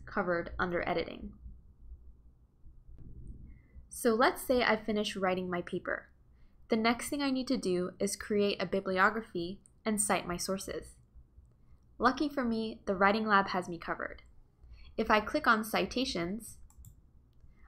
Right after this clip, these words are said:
I'm taken to the citation tool cite up. Now, this isn't a typical citation generator. What this tool allows me to do is to filter for the style of paper I'm writing and then find the specific citation format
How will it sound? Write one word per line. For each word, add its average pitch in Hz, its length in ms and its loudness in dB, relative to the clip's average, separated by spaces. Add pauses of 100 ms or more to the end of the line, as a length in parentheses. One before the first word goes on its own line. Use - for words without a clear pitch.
(100)
I'm 226 200 4
taken 247 380 0
to 220 320 0 (100)
the 208 80 0
citation 202 560 0
tool 180 340 -4
cite 180 340 -2
up. - 300 0 (1040)
Now, 214 420 6 (100)
this 294 200 4
isn't 320 320 0
a 220 80 0
typical 208 440 -2
citation 180 540 -4
generator. - 560 -4 (720)
What 262 160 6
this 330 160 0
tool 214 360 2
allows 190 400 4
me 196 120 -2
to 196 80 -2
do 190 380 -6 (420)
is 220 160 0
to 214 100 2
filter 254 420 2
for 277 140 0
the 208 80 2
style 196 600 2
of 202 160 -2
paper 208 260 0
I'm 196 220 2
writing 170 400 -2 (600)
and 214 140 2
then 208 240 0
find 226 240 4
the 233 60 0
specific 208 600 -2
citation 185 640 -4
format 170 400 0